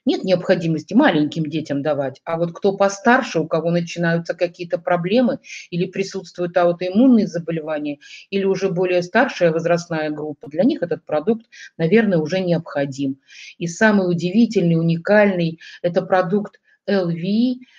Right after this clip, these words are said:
Л В, Левлон, мы его любя называем. Это комплекс двенадцати антиоксидантов, наимощнейший продукт,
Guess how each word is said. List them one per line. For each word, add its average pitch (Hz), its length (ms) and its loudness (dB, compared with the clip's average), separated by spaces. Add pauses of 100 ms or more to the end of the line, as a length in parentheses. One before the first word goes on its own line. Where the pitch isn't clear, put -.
(140)
Л 175 160 -2
В, 214 420 -4 (420)
Левлон, 180 640 2
мы 226 120 4
его 214 180 4
любя 214 320 2
называем. 185 640 0 (180)
Это 175 220 -2
комплекс 220 460 2
двенадцати 190 560 -4
антиоксидантов, 175 1080 0 (540)
наимощнейший 220 1160 4
продукт, 151 400 -8